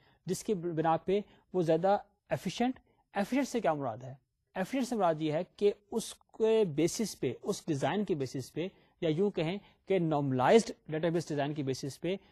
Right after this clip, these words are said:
ڈیٹا کو پروسیس کرنا، اس کو مینیپولیٹ کرنا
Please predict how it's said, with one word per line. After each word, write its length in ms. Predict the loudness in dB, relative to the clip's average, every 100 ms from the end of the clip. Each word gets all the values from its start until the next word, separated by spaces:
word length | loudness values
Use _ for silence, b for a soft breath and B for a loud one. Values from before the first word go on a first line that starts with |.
| b 0
ڈیٹا 280 | 2 2
کو 140 | 2 0
پروسیس 480 | 2 0 2 -2 -2
کرنا، 380 | -4 -2 -6 -8 _ _
اس 140 | -12 -6
کو 120 | -2
مینیپولیٹ 460 | -2 -2 -2 -2 0
کرنا 360 | -2 -2 -4